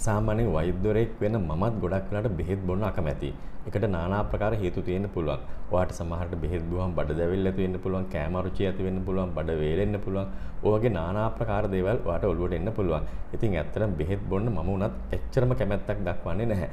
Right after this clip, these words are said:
සමහර වෙලාවට සමහර අය තමන්ගේ වකුගඩුවට ආදරේ, අක්මාවට ආදරේ, ඒ නිසාත් බෙහෙත් බොන්න නැතුව මග අරන අවස්ථා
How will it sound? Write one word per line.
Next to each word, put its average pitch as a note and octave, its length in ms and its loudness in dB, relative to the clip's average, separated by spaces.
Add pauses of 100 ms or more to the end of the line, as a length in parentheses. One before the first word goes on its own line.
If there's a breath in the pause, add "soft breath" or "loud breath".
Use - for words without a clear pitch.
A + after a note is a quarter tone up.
(300 loud breath)
සමහර F2 420 0
වෙලාවට F2 340 -2
සමහර D#2+ 400 0
අය F2 160 0
තමන්ගේ D#2 400 -2
වකුගඩුවට F#2 560 0
ආදරේ, F#2 400 2 (340 loud breath)
අක්මාවට F#2 480 2
ආදරේ, F2+ 320 2
ඒ D#2+ 80 0
නිසාත් A#2+ 320 0
බෙහෙත් G2 240 2
බොන්න F#2 200 2
නැතුව G2 200 2 (460 loud breath)
මග E2 120 0 (100)
අරන F#2 180 -2
අවස්ථා G2 280 0